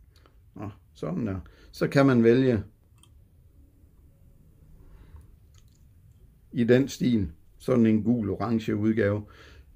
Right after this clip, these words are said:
Bundet på akkurat samme måde, det er bare orange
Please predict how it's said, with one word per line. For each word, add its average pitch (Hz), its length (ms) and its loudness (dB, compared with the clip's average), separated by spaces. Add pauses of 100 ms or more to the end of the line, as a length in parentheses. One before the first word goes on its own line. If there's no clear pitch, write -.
(160)
Bundet 175 440 4
på 139 80 -2
akkurat 139 580 2
samme 123 240 2
måde, 139 280 4
det 147 120 2
er 120 80 0
bare 113 200 0
orange 113 640 -2